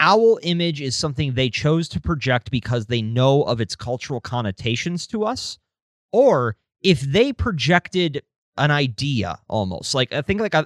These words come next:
imagine if you could project the entire concept of what you just dis-, explained, that this is a door into darkness, there will be danger,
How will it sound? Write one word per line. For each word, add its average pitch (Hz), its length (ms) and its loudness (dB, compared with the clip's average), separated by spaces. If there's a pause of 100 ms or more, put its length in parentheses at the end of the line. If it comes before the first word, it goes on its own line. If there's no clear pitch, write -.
imagine 202 400 -2
if 170 80 -8
you 170 100 -6
could 156 220 -4 (160)
project 175 600 0 (320)
the 135 280 0
entire 180 460 2
concept 170 720 0
of 113 160 0
what 135 160 2
you 131 280 0
just 175 300 -4
dis-, - 280 -4
explained, 120 580 -2
that 117 120 -6
this 143 160 -4
is 143 100 -4
a 147 60 -2
door 151 280 0
into 151 160 -4
darkness, 131 500 0
there 113 120 -4
will 107 60 -4
be 104 120 -6
danger, 143 500 -2